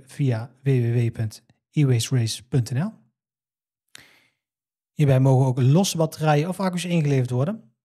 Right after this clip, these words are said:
Leerlingen komen de spullen dan aan huis ophalen. Er valt nog een wereld te winnen op het gebied van e-waste inzameling. De helft van de Nederlandse,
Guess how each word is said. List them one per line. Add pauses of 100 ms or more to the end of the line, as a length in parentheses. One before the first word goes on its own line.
(240)
Leerlingen (320)
komen
de
spullen
dan
aan
huis
ophalen. (1080)
Er
valt
nog
een
wereld
te
winnen
op
het
gebied
van
e-waste
inzameling. (200)
De
helft
van
de
Nederlandse,